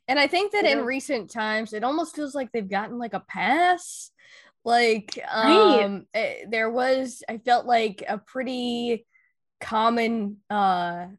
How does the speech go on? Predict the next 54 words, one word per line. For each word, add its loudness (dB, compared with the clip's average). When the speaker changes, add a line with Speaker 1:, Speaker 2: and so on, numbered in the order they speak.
Speaker 1:
I -4
guess, -2
opinion -2
of 0
just, -6
like, -4
"Yeah, 4
like, 0
The -4
Hobbit 0
kinda -6
sucks, 0
but -4
whatever." 0
Like, -2
we -4
moved -4
on, 0
Speaker 2:
Yeah. 4
Speaker 1:
right? -2
Like, -4
we -4
just -14
accepted -6
that -6
they 0
weren't -4
what -2
Lord -2
of -10
the -6
Rings -6
was. -2
But 4
at 6
the 4
Speaker 2:
Right. -2
Speaker 1:
same 4
time, 4
I 4
know -2
so -4
many -2
people -6
where -2
it's -6
like, -2
"No, -2
The 0
Hobbit 2
was -2
my -6
first -6
thing, -4